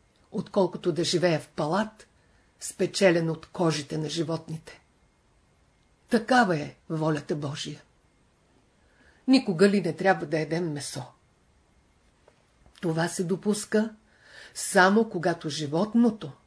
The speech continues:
пожелае доброволно да се пожертва за теб. Има случаи, когато пчелите по никой начин не дават меда си.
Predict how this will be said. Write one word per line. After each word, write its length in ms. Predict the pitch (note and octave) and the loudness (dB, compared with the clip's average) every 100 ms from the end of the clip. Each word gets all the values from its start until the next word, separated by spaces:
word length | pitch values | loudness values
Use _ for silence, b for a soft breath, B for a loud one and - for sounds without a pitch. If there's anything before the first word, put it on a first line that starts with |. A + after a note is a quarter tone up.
| _ _ _ _ _ _ _ _ _ - | _ _ _ _ _ _ _ _ _ -10
пожелае 600 | D#3+ E3+ E3 D#3+ D#3+ C#3+ | -6 -2 0 2 2 2
доброволно 1040 | E3 C#3+ D3+ C#3+ E3 G3+ A3 A3 A3+ A#3 E3 | -4 -4 -2 2 4 6 6 2 -2 -10 -8
да 120 | D3+ | -8
се 180 | - C3+ | -8 -12
пожертва 520 | C#3+ D3+ D#3+ - D#3 | -8 -6 -6 -8 -12
за 160 | - | -12
теб. 200 | C#3 C#3+ - _ - _ _ _ _ _ _ _ _ b b b b b | -14 -16 -18 _ -20 _ _ _ _ _ _ _ _ b b b b b
Има 260 | C4 B3 G#3+ | 6 6 4
случаи, 520 | - F#3+ F#3 F#3+ F3 | 2 0 2 -2 -2
когато 380 | F3 G#3 G#3 D#3+ | 0 0 0 -6
пчелите 480 | - G#3 A3+ A#3+ | -4 -2 0 -2
по 120 | G#3+ G3 | 0 2
никой 400 | B3+ C#4+ C4+ A#3+ | 2 2 0 2
начин 600 | G3+ A3 A#3+ - E3+ D#3 | 2 0 -2 -2 -2 -2
не 100 | D#3 | 0
дават 380 | D#3 D3+ D3 E3 | 2 0 -2 -8
меда 300 | D3+ C#3+ C#3 | -8 -8 -10
си. 240 | - | -14